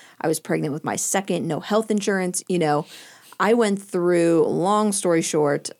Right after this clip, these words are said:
um, filled out over a hundred and fifty applications on Indeed and didn't hear a single thing back from anyone. Nothing.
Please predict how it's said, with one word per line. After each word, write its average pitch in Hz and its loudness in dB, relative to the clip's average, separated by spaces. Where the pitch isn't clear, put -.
um, 151 -2
filled 160 -2
out 147 0
over - -2
a 113 -2
hundred 262 -2
and 220 -2
fifty 165 0
applications 151 -4
on 143 -2
Indeed 160 0
and 165 0
didn't 160 0
hear 165 0
a 151 2
single 208 0
thing 160 -4
back 151 -2
from 165 -6
anyone. 135 -2
Nothing. 165 -4